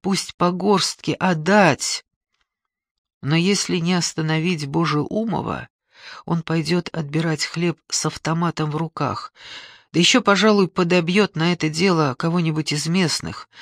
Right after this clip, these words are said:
Такие добровольцы находятся всегда. Значит, нужно сказать так,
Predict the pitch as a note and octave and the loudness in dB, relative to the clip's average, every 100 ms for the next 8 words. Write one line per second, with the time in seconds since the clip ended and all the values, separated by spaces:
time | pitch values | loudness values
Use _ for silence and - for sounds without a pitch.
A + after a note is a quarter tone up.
0 | - - - - - B3+ G#3+ G3 G#3+ A3 | -18 -18 -8 -4 2 2 4 4 6 6
1 | G#3+ - F3+ F#3 - F#3 F3 - E3+ - | 4 2 2 2 2 2 2 2 0 0
2 | F3 E3+ F3 B2+ A#2 - _ _ _ _ | 0 4 4 4 0 -10 _ _ _ _
3 | _ _ _ - C#3+ F#3 - F#3 F#3+ E3+ | _ _ _ -10 -2 2 2 0 -2 0
4 | F#3 - F3+ F3+ F#3 F3 _ F3 F3 - | -2 0 0 2 2 0 _ 0 2 -2
5 | - | -12